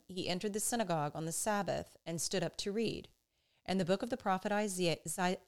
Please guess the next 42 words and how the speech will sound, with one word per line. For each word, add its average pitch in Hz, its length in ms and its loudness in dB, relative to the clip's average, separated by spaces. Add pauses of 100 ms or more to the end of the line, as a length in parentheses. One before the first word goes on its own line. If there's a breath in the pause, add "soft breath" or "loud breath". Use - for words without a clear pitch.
(300)
the 185 100 -8
book 190 340 4
of 220 140 -2
the 240 80 -2
prophet 170 460 0
Isaiah 180 640 2 (320 soft breath)
was 196 160 0
handed 214 300 4
to 156 100 -2
him, - 340 -6 (440 soft breath)
and 185 100 2
he 190 140 2
opened 247 340 2
the 254 60 0
book 151 400 -4 (120)
and 175 160 -2
found 175 320 0
the 240 60 -4
place 147 480 -2 (320)
where 175 240 2
it 170 100 0
was 190 180 0
written, - 340 -2 (580)
"The 185 100 0
Spirit 185 480 2
of 226 120 0
the 247 80 4
Lord 170 300 2
is 160 140 -2
upon 202 380 -4
me, - 260 -8 (240)
because 175 380 0
he 180 160 -2
anointed 202 460 0
me 170 300 0
to - 140 -8
preach - 380 -2
the 220 80 -2
gospel 160 520 -2
to - 120 -8
the 180 100 -6
poor. - 440 -2